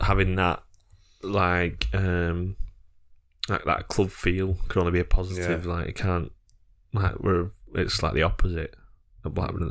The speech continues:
Speaker 1: the minute. And I just think season ticket sales will be even worse next season. Just
Speaker 2: Mm.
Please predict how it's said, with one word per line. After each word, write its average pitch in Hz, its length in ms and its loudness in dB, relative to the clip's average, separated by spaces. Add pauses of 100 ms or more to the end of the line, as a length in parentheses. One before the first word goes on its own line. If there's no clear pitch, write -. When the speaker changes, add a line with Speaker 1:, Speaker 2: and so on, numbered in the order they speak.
Speaker 1:
the 90 80 0
minute. 98 240 -2 (540)
And 95 100 2
I 95 60 2
just - 100 -2
think 90 280 0
season 95 280 2
ticket 90 180 -4
sales 90 340 2
will 92 140 -4 (640)
be 92 120 2
even 92 220 2
worse 95 380 2
next - 240 -4
season. 95 440 2 (680)
Just - 360 -8
Speaker 2:
Mm. - 60 -10